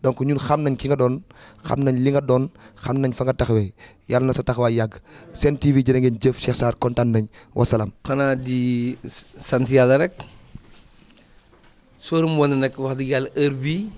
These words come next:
Speaker 2: nii di ngeen def bi ponkalum surprise. Mais, euh, ma ci, ma, maa ngi koy rafetlu di, di sant bu baax.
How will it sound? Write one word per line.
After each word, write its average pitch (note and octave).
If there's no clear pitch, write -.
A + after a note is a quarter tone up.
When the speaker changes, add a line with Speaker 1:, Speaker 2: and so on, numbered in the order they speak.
Speaker 2:
nii C#3
di B2+
ngeen C3
def A#2+
bi A#2+
ponkalum B2
surprise. C3+
Mais, B2
euh, G2
ma G#2+
ci, -
ma, A#2+
maa A2+
ngi A2+
koy A#2+
rafetlu A#2
di, A#2+
di A#2
sant A#2
bu A2
baax. A#2+